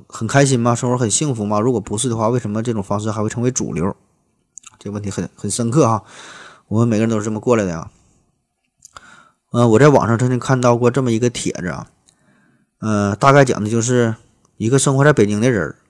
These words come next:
呃，算，算不上什么成功人士，呃，就正常的上班儿下班儿呗，然后到这儿开工资，呃，反正呢混的也算还行吧，对吧？因为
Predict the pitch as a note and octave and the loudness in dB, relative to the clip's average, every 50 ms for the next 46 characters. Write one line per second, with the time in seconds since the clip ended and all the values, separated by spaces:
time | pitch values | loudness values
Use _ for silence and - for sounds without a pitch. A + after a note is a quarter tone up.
0 | _ _ - A2 G2+ F#2+ F#2 F2+ F2+ F2+ F2 F2+ - _ _ _ - _ _ _ | _ _ -14 -10 -8 -6 -6 -6 -6 -6 -8 -10 -12 _ _ _ -20 _ _ _
1 | - G#2+ G2+ - - F#3 E3+ D3+ - G3+ F3+ C3+ A#2 C3+ C#3 C3 A#2 A2 C3 C#3 | -10 -8 -8 -2 0 2 2 2 2 2 2 2 2 2 2 2 0 0 -2 -2
2 | - - A#2 C3 D3 D#3+ F3 D3 G#2 E2+ F#2 F#2 - F#2 F#2 - - - - - | -2 -2 -2 0 2 0 2 0 0 -2 -2 -4 -6 -6 -8 -10 -16 -20 -20 -20
3 | - - - - _ _ _ - A2 A2 B2 C3+ - F3+ C3+ A#2+ F#2+ G#2 A#2 C3+ | -20 -20 -20 -20 _ _ _ -8 -4 -4 0 2 2 2 4 4 2 2 4 4
4 | C3+ B2+ B2 G#2+ - - - - C#3+ C3+ B2 A2+ A2+ A2 - - D3 C3 A2+ G#2 | 4 4 2 0 -2 -2 0 2 2 4 4 4 4 4 4 4 6 6 6 6
5 | G2 F2+ F2 G#2 G#2+ G2+ - _ _ _ _ - G2 F#2+ G2 A2 G2 G2+ A2 A2 | 4 4 4 2 0 -2 -6 _ _ _ _ -12 -10 -10 -6 -6 -4 -2 0 2
6 | A2 G#2+ G#2 - - A#2 G#2 A2 A2 A2 G2 F2+ F#2+ - _ _ _ _ - _ | 2 2 0 2 0 0 0 0 -2 0 0 -2 -4 -6 _ _ _ _ -20 _
7 | _ _ _ _ A#2 - A2+ G2+ A#2 C#3+ D3+ D3+ D3 C#3+ - - E3+ D#3+ D3 C3+ | _ _ _ _ -2 2 4 4 6 6 4 4 4 4 4 4 4 6 4 4
8 | A2 F#2 F#2+ - F3+ D#3 D#3 F3 E3 - - G2 G#2+ C#3+ D3+ A2 G#2 A#2 G#2 E2+ | 4 2 4 6 6 6 6 6 4 4 0 0 0 2 0 0 0 -2 -2 -2
9 | G2+ A2+ A#2+ C3+ C3 | -2 -2 -2 -2 -4